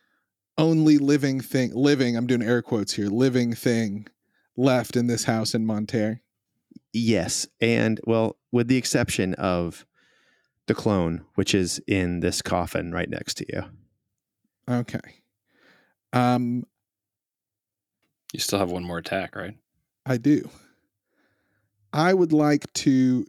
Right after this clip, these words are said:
Speaker 1: can, can, I would like, I'm gonna make a special request.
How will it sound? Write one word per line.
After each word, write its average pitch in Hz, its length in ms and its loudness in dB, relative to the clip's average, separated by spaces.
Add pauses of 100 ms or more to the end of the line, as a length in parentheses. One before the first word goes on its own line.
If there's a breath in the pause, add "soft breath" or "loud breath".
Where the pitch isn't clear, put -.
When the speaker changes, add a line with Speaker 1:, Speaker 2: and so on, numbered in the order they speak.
(120)
Speaker 1:
can, 160 180 0 (460)
can, 143 220 0 (180)
I 156 100 4
would 160 180 4
like, 151 300 2 (100)
I'm 156 180 2
gonna 156 180 0
make 147 180 2
a 147 60 0
special 123 400 -2
request. - 680 -8